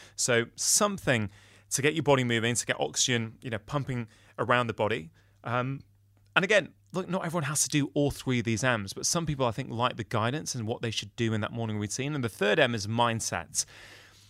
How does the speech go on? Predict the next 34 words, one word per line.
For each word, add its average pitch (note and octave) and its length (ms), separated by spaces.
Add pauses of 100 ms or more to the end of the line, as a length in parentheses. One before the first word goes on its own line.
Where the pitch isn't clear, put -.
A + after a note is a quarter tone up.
When C3 200
you A#2+ 80
do C#3 160
something G3+ 340
positive, C3 600
it - 60
could - 100
be A2+ 100
reading, B2 560 (120)
uh, G2 360 (200)
a A2 60
good A2+ 220
book D#3 240
for - 120
two B2+ 180
or - 20
three B2+ 160
minutes C3+ 340
or A2+ 60
five A#2+ 320
minutes, D3+ 240
just - 180
a, A#2 60 (120)
something A3+ 400
positive E3+ 560
that - 120
puts - 220
you C#3+ 60
in C3 40
the B2+ 80
right B2 340
frame A#2 300
of G#2+ 60
mind. A2 420